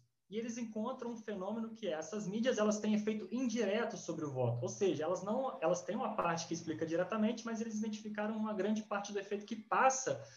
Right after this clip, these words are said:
pelas lideranças de opinião, ou seja, as lideranças de opinião têm acesso a essas informações dessas mídias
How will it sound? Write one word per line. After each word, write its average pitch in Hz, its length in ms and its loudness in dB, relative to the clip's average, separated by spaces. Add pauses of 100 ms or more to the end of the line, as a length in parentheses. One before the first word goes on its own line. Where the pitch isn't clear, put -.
(240)
pelas 214 260 2
lideranças 220 640 4
de 180 60 -2
opinião, 147 440 -2
ou 135 60 -2
seja, 147 260 -4
as 143 100 -4
lideranças 196 480 2
de 214 60 0
opinião 170 540 -2 (280)
têm 220 200 4
acesso 202 500 2
a - 20 0
essas 165 180 -6
informações 160 680 0
dessas 151 340 -4
mídias 214 520 2